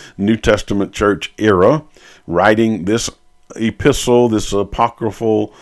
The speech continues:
uh, literature, this revelation. And when he looks into the throne room of God, what is still,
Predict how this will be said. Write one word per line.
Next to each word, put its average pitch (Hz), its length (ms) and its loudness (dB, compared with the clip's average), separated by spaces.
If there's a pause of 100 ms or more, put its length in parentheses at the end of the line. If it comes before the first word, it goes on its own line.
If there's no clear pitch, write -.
(280)
uh, 95 220 2
literature, 110 840 4
this 98 180 -2
revelation. 120 920 2 (640)
And 98 180 -2
when 107 120 0
he 131 120 4
looks 147 340 0
into 139 280 0
the 107 100 -4
throne 131 440 0
room 123 180 0
of 101 160 -4
God, 104 400 4
what 110 240 0
is 107 180 -2
still, 123 680 0